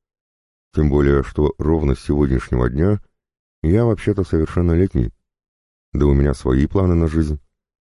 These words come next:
И где это видано, чтобы взрослого человека против его воли загоняли в армию. Ну уж нет,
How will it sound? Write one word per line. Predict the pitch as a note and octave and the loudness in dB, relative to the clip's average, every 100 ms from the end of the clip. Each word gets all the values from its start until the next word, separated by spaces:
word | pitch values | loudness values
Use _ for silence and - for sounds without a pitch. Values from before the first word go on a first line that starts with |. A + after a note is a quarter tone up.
| _ _ _ _ | _ _ _ _
И | D#2 | 0
где | D2+ F2+ G#2 | 2 2 2
это | F2 | 2
видано, | G2 G2 C#2 B1+ | 2 2 2 -2
чтобы | - - C#2 | -4 -4 -2
взрослого | C2+ C#2+ F#2 - C2+ | -2 -2 -4 0 -2
человека | - C#2+ D2+ G#2+ - A#1+ _ _ _ - | 0 0 0 0 -2 -6 _ _ _ -4
против | F2 E2+ D2 | -2 -2 -2
его | D2+ D2 C#2 | -2 0 0
воли | F2 G2 D2 C2 | 2 2 2 0
загоняли | C2 C2+ D2+ D#2 | 0 0 0 0
в | C#2+ | 0
армию. | D2+ C2 A1+ G#1 - _ _ _ _ _ _ _ - | -2 -2 -4 -6 -10 _ _ _ _ _ _ _ -4
Ну | E2 F2 | 0 0
уж | D2 | 0
нет, | B1+ C2 | -2 -2